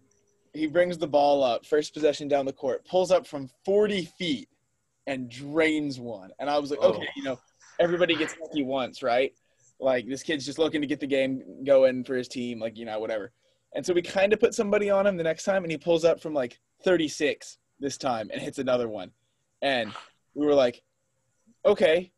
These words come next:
Speaker 1: yeah, he's probably pretty good." So then we had somebody on him.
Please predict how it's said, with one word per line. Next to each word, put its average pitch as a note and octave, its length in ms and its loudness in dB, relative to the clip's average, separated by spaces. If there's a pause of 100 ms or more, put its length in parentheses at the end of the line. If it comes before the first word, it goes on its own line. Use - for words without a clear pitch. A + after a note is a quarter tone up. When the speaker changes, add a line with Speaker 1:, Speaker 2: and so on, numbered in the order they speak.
(280)
Speaker 1:
yeah, F3 240 4
he's B2+ 160 -8
probably E3 220 4
pretty D#3+ 200 -4
good." D#3+ 220 2
So C3 60 -12
then F3+ 120 0
we F#3 80 0
had E3+ 200 -2
somebody D3+ 420 -2
on C#3+ 300 0
him. A#2+ 260 -12